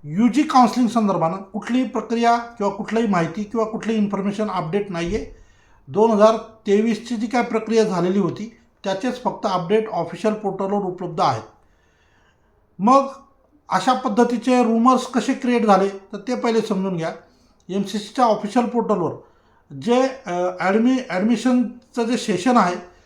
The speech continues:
त्या संदर्भातली जी काही महत्त्वाची लाईन असते ती अपडेट झालेली आहे. काउन्सिलिंग सेशन दोन हजार चोवीस अशा पद्धतीचं तो अपडेट आहे. परंतु यूजी काउन्सिलिंग संदर्भात कुठले अपडेट नाही आहे. तर पण अपडेट तर झालं आहे, पण नेमकं काय,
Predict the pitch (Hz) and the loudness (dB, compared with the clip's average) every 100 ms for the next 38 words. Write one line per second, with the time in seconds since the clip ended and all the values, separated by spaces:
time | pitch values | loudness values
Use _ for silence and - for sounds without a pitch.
0 | _ _ - 247 254 254 247 226 226 220 | _ _ -2 2 4 2 2 4 2 0
1 | 233 240 - - - 160 220 240 240 202 | -6 -6 -10 -20 -16 -8 -6 0 2 2
2 | 185 196 226 208 214 214 220 220 220 185 | 2 -2 0 2 2 0 -2 -4 -2 0
3 | 170 220 202 175 180 202 226 - _ _ | 4 4 4 0 0 -2 -4 -8 _ _
4 | _ _ 175 185 - 240 208 202 226 220 | _ _ -6 -4 -2 -2 -2 -2 0 2
5 | 214 214 202 214 - 226 196 131 - _ | 4 4 4 4 4 2 2 -2 -14 _
6 | _ _ - 170 247 214 220 190 185 - | _ _ -12 -8 -4 -2 -2 -4 -8 -10
7 | - 208 170 165 196 175 175 - _ _ | -2 2 2 2 0 0 -2 -10 _ _
8 | _ _ _ _ 220 262 269 170 - - | _ _ _ _ 2 2 2 -4 -12 -20
9 | _ _ _ - 151 214 233 285 262 254 | _ _ _ -12 -4 -2 0 2 2 2
10 | 285 262 254 233 226 240 240 226 - 233 | 0 -2 0 0 2 0 -2 -8 0 2
11 | 196 170 208 196 170 135 123 - 220 226 | 2 2 0 0 -4 -6 -10 -8 -6 -2
12 | 262 233 202 190 269 - - 302 202 220 | 0 2 2 2 0 0 -2 0 6 6
13 | 226 180 190 208 220 262 233 247 247 | 6 2 -2 -2 -2 -4 4 4 4